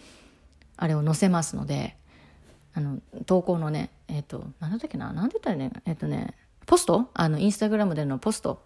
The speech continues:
ポストを載せますので、ポストとストーリーとかね、そういうのを載せるので、えー、ぜひなんかこう、いろんな意見を聞かせていただけたらなって思いまして、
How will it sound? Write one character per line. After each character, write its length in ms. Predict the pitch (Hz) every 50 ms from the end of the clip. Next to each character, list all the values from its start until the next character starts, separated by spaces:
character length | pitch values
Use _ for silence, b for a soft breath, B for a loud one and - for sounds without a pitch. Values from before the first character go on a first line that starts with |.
| _ _ _ _
ポ 120 | - 254
ス 60 | 247
ト 140 | - 175 156
を 80 | 139 139
載 120 | 143 151
せ 120 | - -
ま 160 | 175 170 170 160
す 140 | - -
の 160 | - 127 131 -
で、 180 | - - - -
ポ 100 | - 170
ス 80 | 156 -
ト 100 | - -
と 100 | - -
ス 100 | - -
ト 160 | - 156 151
ー 20 | 151
リ 100 | 151 147
ー 20 |
と 80 | - 151
か 120 | 147 -
ね、 180 | - 170 214 226 B B B B B B
そ 120 | - 202
う 40 | 202
い 20 |
う 40 | 190
の 100 | 160 156
を 40 | 160
載 200 | 151 - 180 175
せ 160 | 170 - 190
る 120 | 180 170 147
の 160 | 143 139 139
で、 280 | 156 160 156 151 147 B B B B B -
え 320 | 165 160 156 151 151 151
ー、 20 | 147
ぜ 160 | - 185 190
ひ 180 | 185 160 143
な 80 | 143 147
ん 60 | 147
か 100 | 143 -
こ 480 | - _ - 139 135 131 - - - -
う、 0 | _ _ _
い 80 | - 185
ろ 140 | 196 202
ん 80 | 202 202
な 80 | 202 190
意 100 | 220 226
見 300 | - 202 175 156 147 139
を 100 | 135 -
聞 120 | 170 - 196
か 140 | - 190 180
せ 100 | 190 185
て 80 | -
い 80 | 180 180
た 100 | - 185
だ 140 | 175 180 170
け 80 | 175
た 140 | - - 156
ら 100 | 147 143
な 160 | 147 151 156
っ 60 | 151
て 80 | - -
思 160 | 139 139 143
い 40 | 143
ま 160 | 143 143 143
し 60 | 143
て、 180 | - - 190 185